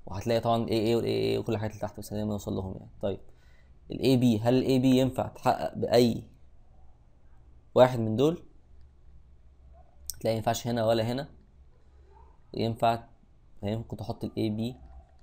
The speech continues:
لوحدها، او ممكن حتى، طيب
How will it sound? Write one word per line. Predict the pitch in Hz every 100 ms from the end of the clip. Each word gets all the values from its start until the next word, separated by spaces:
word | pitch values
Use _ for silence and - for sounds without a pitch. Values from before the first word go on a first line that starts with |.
| -
لوحدها، | 117 120 123
او | - 127 131
ممكن | 123 123 101
حتى، | 113 - 131 - - - - - - - - - -
طيب | 107 104